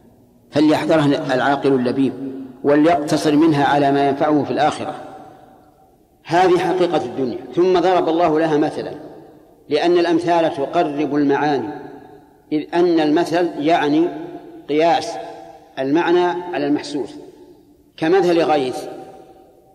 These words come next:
أعجب الكفار نباته، غيث أي مطر تنبت به الأرض وتزول به الشدة، أعجب الكفار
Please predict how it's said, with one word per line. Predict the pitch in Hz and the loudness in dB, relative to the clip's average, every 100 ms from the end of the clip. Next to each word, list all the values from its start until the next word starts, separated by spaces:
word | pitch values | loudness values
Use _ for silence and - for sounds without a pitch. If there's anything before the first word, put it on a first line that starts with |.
| _ 143 | _ -2
أعجب | 160 156 143 | 0 0 -2
الكفار | 139 - - 143 151 | -4 -6 -8 -2 -2
نباته، | 131 120 117 - - - - - _ _ _ | -2 -4 -6 -10 -16 -20 -20 -20 _ _ _
غيث | 113 160 185 185 - 147 | -2 2 4 2 0 -2
أي | 147 | 0
مطر | 147 143 113 - - - - - - - _ _ | 0 -2 -6 -10 -16 -18 -20 -20 -20 -20 _ _
تنبت | 156 170 156 156 | -2 0 0 -2
به | 147 143 | -2 -2
الأرض | 127 - 123 - - - - - - _ - | -2 -4 -6 -6 -16 -18 -20 -20 -20 _ -6
وتزول | 135 143 156 165 | -4 -2 0 0
به | 143 135 | 0 -4
الشدة، | 131 - 151 - 101 - - - _ _ _ _ _ | -8 -6 -8 -8 -16 -16 -20 -20 _ _ _ _ _
أعجب | 160 165 165 156 | 0 2 0 0
الكفار | 156 - 131 - 147 160 165 175 180 | 0 -2 -8 -8 -2 0 0 0 -4